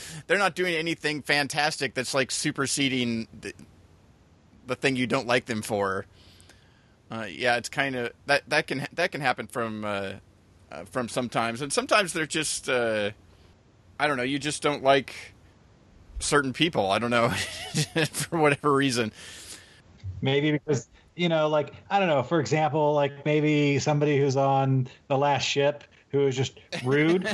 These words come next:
Speaker 1: <laughs>
Speaker 2: pe-, people like that, you mean?
Speaker 1: Yeah,
Speaker 2: I don't know,
Speaker 1: may-,
Speaker 2: I'm not sure.
Speaker 1: and maybe that ju-, and, and yeah, maybe meeting the, the actor in real life ruins you for watching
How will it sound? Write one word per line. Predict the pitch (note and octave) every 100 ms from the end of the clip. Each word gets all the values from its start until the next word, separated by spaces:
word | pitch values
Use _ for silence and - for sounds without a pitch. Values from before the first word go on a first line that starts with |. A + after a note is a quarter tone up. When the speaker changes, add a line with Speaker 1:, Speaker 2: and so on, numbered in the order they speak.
| -
Speaker 1:
<laughs> |
Speaker 2:
pe-, | D#3+ - F3+
people | C#3 F3+ F3+
like | D#3+ D3+
that, | D3+ D#3 F3+
you | A3
mean? | A#3 B3+ C#4 - -
Speaker 1:
Yeah, | F#3+ F#3
Speaker 2:
I |
don't |
know, | A#2+ -
Speaker 1:
may-, |
Speaker 2:
I'm | F#3
not | -
sure. | - B2 -
Speaker 1:
and | E3
maybe | F3 F#3 F3+
that | F3
ju-, | F#3 E3+ -
and, | D#3+ D#3+
and | D#3+ E3
yeah, | F#3 G3
maybe | C3+ D3+ D3+
meeting | D3+ D3+ D3+
the, | D3+ A2 D3 D3 B2+
the | C#3+
actor | D3 D3+ D3
in | C#3+
real | D3
life | D3 F3+ F3+
ruins | B2+ B2+ A#2+ A#2
you | B2 B2 A#2+
for | B2+
watching | A#2+ A#2+ - -